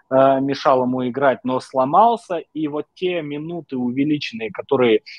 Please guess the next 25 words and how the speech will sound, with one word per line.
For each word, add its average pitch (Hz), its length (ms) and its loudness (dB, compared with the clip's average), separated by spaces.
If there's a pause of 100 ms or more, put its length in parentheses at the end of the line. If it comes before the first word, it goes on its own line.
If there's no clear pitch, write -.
(240)
получил 127 600 4
скамеечник, 113 1000 2 (120)
вроде 110 320 2
бы 110 120 4
звездный 107 400 2
скамеечник 104 680 -2
Амари 113 340 4
Бейли, 190 400 6 (320)
он, 151 300 4
э, 123 320 4
замечательно 117 560 0
себя 123 340 2
с - 140 -12
ними 123 180 2
проявил. 165 480 0 (140)
Естественно, 127 540 -2
это, 110 440 0 (140)
это 120 160 -4
комбо-гард, 131 580 2
ему, 120 220 0
естественно, - 500 -8
нужно 104 300 -8
развивать 107 420 2 (480)
и 120 80 0
физику, 208 600 6